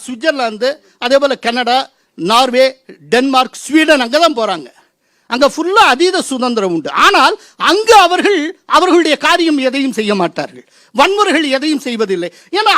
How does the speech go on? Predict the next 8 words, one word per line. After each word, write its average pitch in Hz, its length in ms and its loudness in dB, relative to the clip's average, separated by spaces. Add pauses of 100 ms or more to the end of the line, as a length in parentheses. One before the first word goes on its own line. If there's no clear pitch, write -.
அதற்கு 392 340 -2
உண்டான 349 360 0
சட்டங்கள் 339 480 -2
அங்கு 196 220 -8
உண்டு. 135 200 -12 (1080)
ஒரு 294 220 0 (220)
விஷயத்தை 349 360 0 (120)
நல்லா 311 180 2